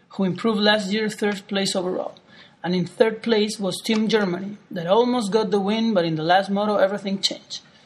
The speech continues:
Race one ended with Ryan Dungey in the front, followed by Antonio Caroli from Italy and Brett Metcalf in third place from Australia. Race two finished with Ben Townley in the front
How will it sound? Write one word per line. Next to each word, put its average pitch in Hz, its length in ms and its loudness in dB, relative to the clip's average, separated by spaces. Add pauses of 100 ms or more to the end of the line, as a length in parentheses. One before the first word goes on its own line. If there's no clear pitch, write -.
(680)
Race 214 320 2
one 233 420 2 (260)
ended 220 400 0
with 180 180 -2
Ryan 208 380 2
Dungey 220 240 0
in 214 140 2
the 208 60 -2
front, 208 520 -2
followed 190 320 0
by 175 320 -2
Antonio 202 340 -2
Caroli 202 380 0
from 175 240 -4
Italy 190 460 -2 (360)
and 170 160 -4
Brett 196 200 4
Metcalf 202 480 0
in 190 100 -6
third 190 300 -4
place 175 260 -2
from 175 220 -4
Australia. 180 520 0 (460)
Race 226 340 0
two 247 380 2 (800)
finished 208 280 0
with 170 220 -2
Ben 208 200 2
Townley 233 340 2
in 220 60 0
the 214 60 0
front 208 400 0